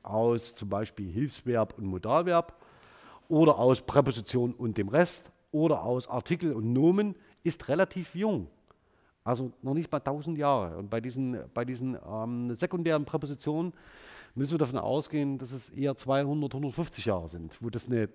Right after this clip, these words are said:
zentrale Rolle spielt. Aber erinnern Sie an die Thun-Periphrase und wie stark man sowas in der Grammatikschreibung ausblenden kann. Das ist alles irrelevant. Also das heißt, sobald Sie eine Sprache analytisch bilden, wie das Englische, kann jederzeit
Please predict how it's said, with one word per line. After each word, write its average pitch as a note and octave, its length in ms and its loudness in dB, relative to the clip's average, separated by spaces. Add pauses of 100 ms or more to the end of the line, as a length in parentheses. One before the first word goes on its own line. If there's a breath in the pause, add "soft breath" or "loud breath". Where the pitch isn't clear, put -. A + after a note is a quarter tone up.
zentrale G#2 400 -2
Rolle F#2 200 -2
spielt. F2+ 340 -10
Aber G2 260 -4
erinnern F3 220 0
Sie D#3 140 -2
an C3 80 -2
die B2+ 80 -4
Thun-Periphrase E3 1000 0 (460 loud breath)
und B2 160 -2
wie B2 100 -4
stark C3+ 340 0
man B2+ 180 0
sowas B2+ 340 0
in C3 140 -4
der B2 120 2
Grammatikschreibung A#2+ 1120 -4
ausblenden D#3+ 640 -2
kann. D#3+ 280 -4 (600 loud breath)
Das - 180 -16
ist - 240 -16
alles - 320 -14
irrelevant. - 720 -14 (440)
Also A#2+ 200 -12
das B2 260 -12
heißt, C3+ 320 -4 (140)
sobald C3+ 420 -4
Sie F3 140 -8
eine D3 160 -2
Sprache D3 420 -4
analytisch C#3 580 -4
bilden, G#2+ 360 -4
wie A2+ 60 -6
das B2 120 -6
Englische, B2+ 540 -6 (340 loud breath)
kann B2+ 240 -2
jederzeit C3+ 640 -2